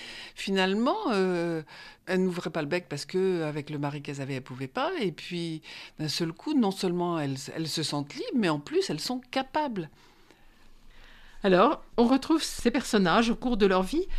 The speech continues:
Speaker 2: Alors, ce qui est aussi intéressant, c'est que ceux qui nous apparaissent le plus,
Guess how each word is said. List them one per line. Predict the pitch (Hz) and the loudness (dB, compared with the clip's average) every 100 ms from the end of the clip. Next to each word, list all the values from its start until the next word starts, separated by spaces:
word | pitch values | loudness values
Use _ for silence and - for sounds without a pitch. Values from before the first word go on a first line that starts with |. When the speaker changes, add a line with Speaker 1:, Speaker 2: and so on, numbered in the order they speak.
| - - - | -2 -4 0
Speaker 2:
Alors, | 285 | 2
ce | - | 2
qui | 269 | 2
est | 269 | 2
aussi | 247 262 | 2 2
intéressant, | 247 226 226 320 339 | 2 2 0 -2 -2
c'est | - | 0
que | 233 - 196 160 - - | 0 2 4 4 2 -2
ceux | - - 208 - | 0 2 0 -2
qui | - 208 | -4 2
nous | 208 | 4
apparaissent | 214 214 202 202 208 - - | 4 2 4 4 4 0 0
le | 185 | 2
plus, | 180 - 190 185 165 | 0 -4 -4 -2 -4